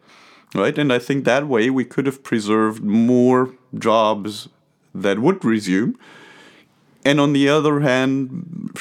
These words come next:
pushed more people to unemployment insurance and thereby looking for new jobs, looking for new things to do, who would not get back together again. There's an open question whether that actually was a prob-, problem or whether, whether that actually is a problem, right? It might really hinder the,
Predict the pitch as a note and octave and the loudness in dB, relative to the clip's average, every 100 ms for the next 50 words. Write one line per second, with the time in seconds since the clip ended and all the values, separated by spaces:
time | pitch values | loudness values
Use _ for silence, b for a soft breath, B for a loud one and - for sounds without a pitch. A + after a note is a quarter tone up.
0 | - _ - D3+ C3 - C#3+ C3+ C3 C3 | -20 _ -4 -2 -2 -4 0 0 0 -4
1 | - A2+ A#2 A#2+ D#3 - A2 G#2 G2+ G2 | -4 -2 0 0 -2 -2 -2 0 -2 -4
2 | - G#2 C3+ C#3+ A2 G#2 G#2+ G#2 G#2 G#2+ | -2 0 -2 -2 -4 -2 -2 0 -2 -2
3 | A2 G#2 - F#2+ B2 E3 A#2+ G2 A2 - | -4 -8 -4 -2 0 0 0 -2 -2 -6
4 | G2+ - G2 F#2+ G2+ E3+ - G#2 G2+ - | -10 -10 -8 -4 0 0 0 -4 -4 -6
5 | - F#2 B2+ - B B D#3+ F#3 F3+ A2+ | -6 -2 -2 -4 B B 2 2 2 0
6 | D#2+ - - - E2 - - D#2+ D#2 E2 | -2 -4 -4 -2 -4 -4 -8 -4 -4 -4
7 | - B B - F2+ E2 B1+ - B B | -10 B B -8 -4 -4 -6 -12 B B
8 | B B B E3 E3+ F3+ G3+ - C3 C3 | B B B 0 2 2 2 0 -2 0
9 | B2+ - A#2+ A2 G2+ F#2 F2 F#2 - G#2+ | -2 -2 0 0 0 0 0 -4 -6 -6
10 | F#2 F#2 F#2 F#2+ G#2+ A#2+ - B2+ A2 - | -4 0 2 2 -2 -6 -2 -2 -2 -6
11 | - - G2 G#2+ D3 A3+ G2+ F2+ F#2 - | -8 -4 -2 -2 -2 -2 -2 -6 -8 -6
12 | F#2 F2 E2+ E2+ - - - G#2+ G2 A#2 | -4 -2 -2 -4 -6 -8 -4 -2 -2 -4
13 | - - B2 D3+ A#3+ D3 A2+ D#3 C#3+ D3 | -4 -2 -2 0 0 0 0 0 0 2
14 | D#3+ D3+ C#3 C3+ C3 C#3+ C#3+ A2+ G#2 A2 | 0 0 0 0 0 0 2 0 -2 -6